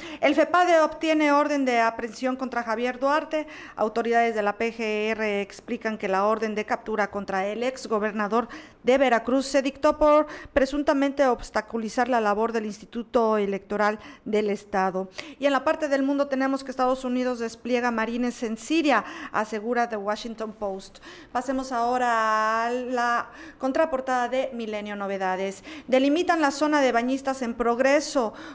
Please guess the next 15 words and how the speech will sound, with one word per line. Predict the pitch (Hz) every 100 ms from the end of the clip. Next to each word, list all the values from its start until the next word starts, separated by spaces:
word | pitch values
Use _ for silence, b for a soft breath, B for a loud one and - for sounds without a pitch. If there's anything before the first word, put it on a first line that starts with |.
| -
colocan | 254 254 247 247
malla | 240 233
de | 220
seguridad | 220 202 208 214 220 226
para | 226 202
evitar | 202 202 208 220 208 -
accidentes | 269 269 233 226 240 247 240
a | 220
los | 208 208
que | 214
se | 214
ven | 226
expuestos | 240 - - 247 240 233
los | 214 190
nadadores | 208 202 202 247 254 247